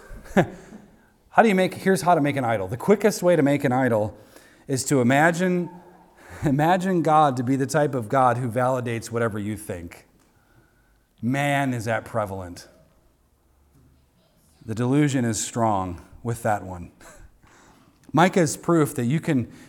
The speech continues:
you can be set on a path to what you perceive as being complete religious faithfulness. And you think you're just doing it all right, but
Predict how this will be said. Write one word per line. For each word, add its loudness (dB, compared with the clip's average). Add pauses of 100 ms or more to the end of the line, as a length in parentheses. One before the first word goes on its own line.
you 2
can 0
be -2
set 2
on 4
a 4
path 2
to -2 (240)
what 2
you 2
perceive -2
as -2
being -2 (260)
complete -2
religious 0 (180)
faithfulness. -2 (560)
And 0
you 6
think 0
you're 0
just -2
doing -2
it -2
all 2
right, 4
but 0